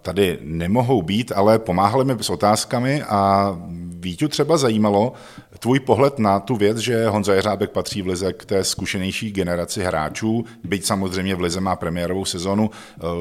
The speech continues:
ke komu by si ho přirovnal z těch zkušených matadorů, který na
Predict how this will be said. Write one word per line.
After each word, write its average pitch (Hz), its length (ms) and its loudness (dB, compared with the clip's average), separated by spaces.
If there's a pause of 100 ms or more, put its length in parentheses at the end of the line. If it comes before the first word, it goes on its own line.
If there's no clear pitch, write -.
(180)
ke 214 100 0
komu 185 200 -2
by 117 100 -4
si 104 120 -2
ho 98 80 0
přirovnal 87 460 -4
z - 80 -8
těch - 160 -8
zkušených 90 580 -8
matadorů, 85 500 -6
který 82 280 -8
na 82 120 -4